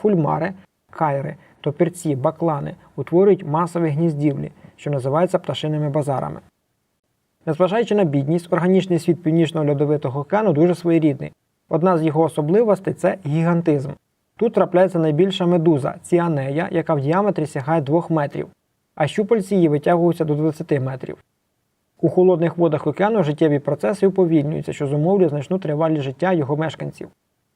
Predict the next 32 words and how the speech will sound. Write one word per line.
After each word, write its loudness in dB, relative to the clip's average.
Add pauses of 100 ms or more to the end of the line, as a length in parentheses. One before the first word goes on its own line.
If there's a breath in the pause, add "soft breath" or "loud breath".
(140)
Наприклад, 0
міді 4
живуть 4
до 4
двадцяти 2
п'яти 0
років, 0 (340)
для -2
порівняння 2
в 0
Чорному 2
морі 4
тільки -6
п'ять-шість. -4 (480)
Тріска — 0 (280)
близько 2
двадцяти 2
років, -2
а 0
камбала — 2
сорок 0
років. -6 (840)
Тут 2
розпочато 0
добування 2
олова 4
біля 4
узбережжя 2
Сибіру 2
в -4
морі 4
Лаптєвих 0